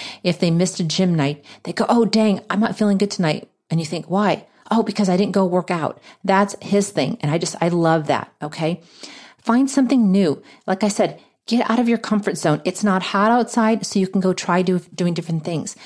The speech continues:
Try kickboxing. Go take a cycle class at a local cycling place.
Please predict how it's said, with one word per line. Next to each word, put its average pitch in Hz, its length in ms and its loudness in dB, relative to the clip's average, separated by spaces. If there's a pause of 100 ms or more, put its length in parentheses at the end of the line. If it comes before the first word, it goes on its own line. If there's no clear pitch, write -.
(320)
Try 160 160 -2
kickboxing. 160 720 0
Go 160 120 -2
take 180 220 -4
a 175 40 -2
cycle 196 400 2
class 165 400 0
at 165 100 0
a 165 60 2
local 156 280 0
cycling 160 480 0
place. - 380 -6